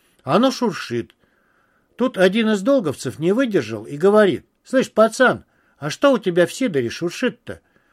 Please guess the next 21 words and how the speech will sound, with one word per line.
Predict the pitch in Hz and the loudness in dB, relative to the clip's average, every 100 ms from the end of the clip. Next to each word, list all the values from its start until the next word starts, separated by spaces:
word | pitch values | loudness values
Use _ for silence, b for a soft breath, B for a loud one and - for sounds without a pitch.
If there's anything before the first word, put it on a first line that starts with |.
| _ | _
Тот | - 170 | -6 -4
посмотрел | 185 - 185 202 247 | -4 -2 -2 0 -2
так | 220 156 127 | 0 -4 -4
высокомерно | 120 - 165 160 139 104 95 78 _ _ _ - | -14 -4 0 0 0 -6 -10 -20 _ _ _ -14
и | |
говорит: | 135 180 202 180 123 85 _ _ _ | 2 4 6 6 2 -6 _ _ _
"Шуршунчик". | - 294 - 285 220 - 104 - _ _ _ _ _ _ _ | -4 -4 -2 -2 -2 -4 -14 -16 _ _ _ _ _ _ _
Долговцу | 143 175 160 135 139 | 4 4 4 -4 -8
стремно | - 135 208 240 | -8 -2 0 0
стало, | 151 - 135 110 82 _ _ _ | -6 -4 -4 -4 -10 _ _ _
он | - 175 | -6 -2
и | 240 | -2
отвалил. | - 147 117 104 113 101 _ _ _ _ _ _ | -2 -2 -2 -4 -8 -8 _ _ _ _ _ _
Идут, | 120 131 262 | -6 0 0
значит, | 214 240 226 220 139 | 2 -2 -2 -8 -4
дальше, | 123 98 - 104 - _ _ _ | -4 -4 -12 -14 -18 _ _ _
а | 117 | -10
в | 120 | -8
Сидоре | - 269 262 247 175 | -4 0 2 2 -2
снова | - 175 143 117 | -2 0 2 -2
шуршит. | - 120 - - 104 _ | -8 -12 -12 -14 -14 _